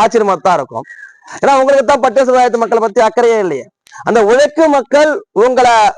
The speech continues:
நீங்க ஏதாவது பண்ணுவீங்க, அவர்களுக்காக போராடுவீங்க, அவர்களுக்காக குரல் கொடுப்பாங்கன்னு நம்புறாங்க. ஆனா நீங்க ஒவ்வொரு நாளும் அவர்களை ஏமாத்திட்டு இருக்கீங்க. ஆம்ஸ்ட்ராங் போன்ற,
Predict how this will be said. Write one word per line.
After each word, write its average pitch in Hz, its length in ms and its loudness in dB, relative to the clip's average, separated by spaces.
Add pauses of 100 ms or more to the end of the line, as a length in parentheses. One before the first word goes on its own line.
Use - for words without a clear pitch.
(220)
நீங்க 214 220 0
ஏதாவது 302 380 2 (240)
பண்ணுவீங்க, 226 360 0 (140)
அவர்களுக்காக 240 560 0
போராடுவீங்க, 214 500 0
அவர்களுக்காக 208 500 0
குரல் 233 200 0
கொடுப்பாங்கன்னு 214 420 0
நம்புறாங்க. 208 340 0 (120)
ஆனா 196 140 -2
நீங்க 208 200 -2 (160)
ஒவ்வொரு 247 280 -2
நாளும் 262 220 -4
அவர்களை 190 220 0
ஏமாத்திட்டு 139 360 -6
இருக்கீங்க. - 300 -20 (840)
ஆம்ஸ்ட்ராங் 220 520 -2
போன்ற, 180 200 0